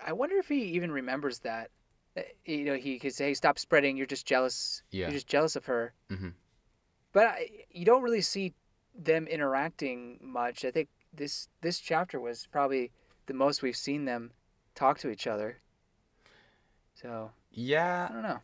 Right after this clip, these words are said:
Speaker 2: That, that is a good question. I feel like both Yu and Kobachi are very perceptive people and, like,
Speaker 1: Mm-hmm.
Speaker 2: observant in general.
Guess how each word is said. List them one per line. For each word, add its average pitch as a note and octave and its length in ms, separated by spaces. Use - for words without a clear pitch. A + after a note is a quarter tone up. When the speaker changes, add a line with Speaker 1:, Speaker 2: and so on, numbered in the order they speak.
Speaker 2:
That, D3+ 240
that D3+ 160
is E3+ 140
a C3 40
good A2 140
question. A2 380
I A#2 100
feel D#3+ 160
like F3+ 160
both A2+ 500
Yu G2+ 540
and F#2 400
Kobachi F2+ 420
are E2 160
very F#2+ 300
perceptive - 760
people A2+ 480
and, F#2+ 120
like, F#2 120
Speaker 1:
Mm-hmm. B2+ 80
Speaker 2:
observant G2 680
in G#2 100
general. G#2 360